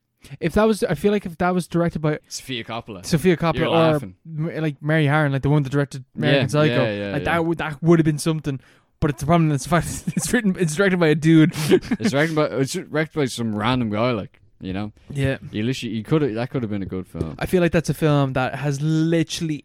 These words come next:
Speaker 1: nothing to do with American Psycho, but they just slapped the name on it to make it marketable.
Speaker 2: Direct to D V D job.
Speaker 1: Yeah,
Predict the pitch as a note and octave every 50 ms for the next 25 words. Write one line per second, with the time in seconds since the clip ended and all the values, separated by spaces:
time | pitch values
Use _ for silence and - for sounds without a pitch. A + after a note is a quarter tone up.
0 | _ - E3+ E3 E3 E3+ F3 F3 F3 F3+ F3 E3 - - F3 D#3+ D#3 D3 E3+ D#3+
1 | D3 D3 D#3 D3+ D3 C#3+ C#3 C#3 C3 C#3+ C#3+ C#3+ C#3 C#3 C3 - C#3 - - C#3+
2 | C#3 C3+ - C3+ - - - C#3+ C#3+ C#3 - - - - - D#3+ D#3 C#3+ C3 -
3 | - D#3+ C#3+ D3 D3 D3 C#3+ C#3 C#3 C#3 C#3 C3 - - - C#3 C#3 C3+ C3+ B2+
4 | C3 C3 C3 C3+ - - C#3+ C3+ C3+ B2+ G#2 G#2+ G#2 G2+ - - G2+ G2 G#2 G2
5 | F#2+ F2+ F#2+ G2+ G2+ G2 G#2 G2 G2 F#2 B2+ C3+ C3 A#2+